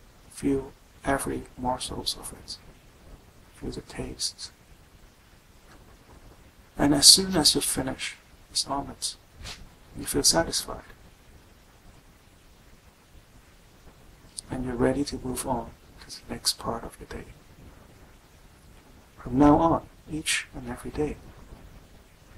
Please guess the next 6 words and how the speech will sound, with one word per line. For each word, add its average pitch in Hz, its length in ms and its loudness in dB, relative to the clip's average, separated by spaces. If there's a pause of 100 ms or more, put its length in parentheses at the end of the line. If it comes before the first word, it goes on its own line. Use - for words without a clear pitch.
you 143 80 -6
feel 120 500 -2 (2250)
the - 60 -2
sense 131 300 4
of - 120 0
self-discipline, - 720 2